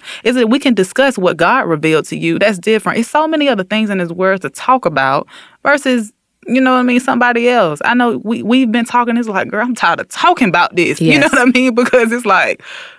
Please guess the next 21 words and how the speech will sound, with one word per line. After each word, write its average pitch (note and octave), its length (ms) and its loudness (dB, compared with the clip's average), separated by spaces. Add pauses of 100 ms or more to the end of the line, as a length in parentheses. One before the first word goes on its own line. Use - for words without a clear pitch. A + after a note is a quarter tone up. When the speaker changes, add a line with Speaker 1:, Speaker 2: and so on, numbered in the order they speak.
(320)
Speaker 1:
ooh, C#4+ 540 4
like, G#3+ 260 2
I'm C4+ 220 0
just C#4 160 -4
tired D4 260 2
of A3 60 0
talking C#4 340 0
about E3+ 260 0
it, D#3+ 120 -4
you A3+ 120 -2
know? A#3 220 2
I G#3+ 80 0
mean, A3+ 300 -2
so F3+ 400 0 (420)
words A#3+ 600 2
are D#3+ 600 0 (580)
a E3 60 -2
gift F3 240 0
and G3 100 0
a - 20 0
curse. G3+ 420 -2